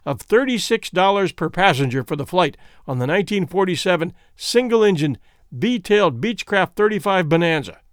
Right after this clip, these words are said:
which could seat three passengers plus the pilot. Valens, who once had a fear of flying, asked Alsop for a seat on the plane.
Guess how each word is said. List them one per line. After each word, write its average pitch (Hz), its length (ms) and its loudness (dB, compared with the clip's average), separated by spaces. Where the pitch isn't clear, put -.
which 190 200 -8
could 151 140 -6
seat 196 300 -6
three 247 240 -2
passengers 180 640 0
plus 180 220 0
the 143 100 -4
pilot. 131 480 -4
Valens, 170 480 2
who 190 120 -4
once 220 240 2
had 208 120 2
a 143 60 0
fear 226 240 -2
of 147 120 0
flying, 131 500 -4
asked 196 300 0
Alsop 196 480 0
for 160 140 -2
a 151 60 -2
seat 208 240 -2
on 180 100 2
the 147 60 0
plane. 139 460 0